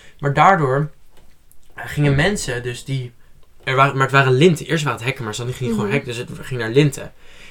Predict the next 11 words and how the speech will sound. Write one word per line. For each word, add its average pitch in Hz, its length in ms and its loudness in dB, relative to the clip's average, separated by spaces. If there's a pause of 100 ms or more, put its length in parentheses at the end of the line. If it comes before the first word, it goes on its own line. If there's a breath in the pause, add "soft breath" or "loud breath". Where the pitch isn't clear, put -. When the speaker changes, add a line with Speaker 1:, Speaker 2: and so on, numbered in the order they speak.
(120)
Speaker 1:
Toen 170 260 -2
we, 156 60 -4
we - 80 -8
gingen 214 200 2
de 175 60 2
rij 160 100 2
verschuiven, 139 720 -2 (540)
hebben 143 220 -4
zij 151 140 0
die 139 200 0
linten 147 600 -2